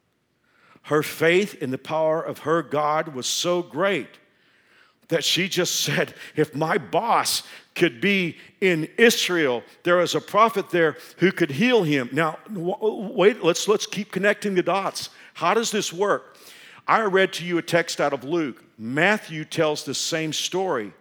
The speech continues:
What happened was Jesus was in his hometown, and he made this statement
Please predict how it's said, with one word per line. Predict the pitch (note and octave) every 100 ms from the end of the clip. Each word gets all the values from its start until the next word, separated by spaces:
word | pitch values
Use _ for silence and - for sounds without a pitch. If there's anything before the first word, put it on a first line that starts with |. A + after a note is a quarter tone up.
| -
What | C#3
happened | C3 G#3 A3 F3 C#3+
was | C#3+ C#3+
Jesus | - - G#3 G3+ D#3 -
was | C#3 D#3
in | D#3
his | D3 -
hometown, | D#3 D#3 D3+ E3+ A3+ F#3 G2+ F2 - _ - - -
and | D#3+ D#3+
he | F3+
made | G3+ F#3+ D3+
this | D#3
statement | - - G#3 A#3 D#3+ G2+